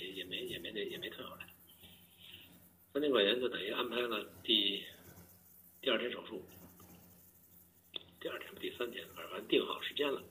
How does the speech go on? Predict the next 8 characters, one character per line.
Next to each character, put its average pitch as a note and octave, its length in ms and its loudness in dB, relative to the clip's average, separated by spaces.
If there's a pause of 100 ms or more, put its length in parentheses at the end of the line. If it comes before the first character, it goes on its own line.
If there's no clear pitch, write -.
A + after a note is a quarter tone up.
(500)
在 - 60 -12
医 F#2+ 60 -6
院 F#2+ 200 -4
住 - 200 -4
着。 - 60 -12 (1700)
然 - 200 0
后 E3 140 8
呢， C3 180 8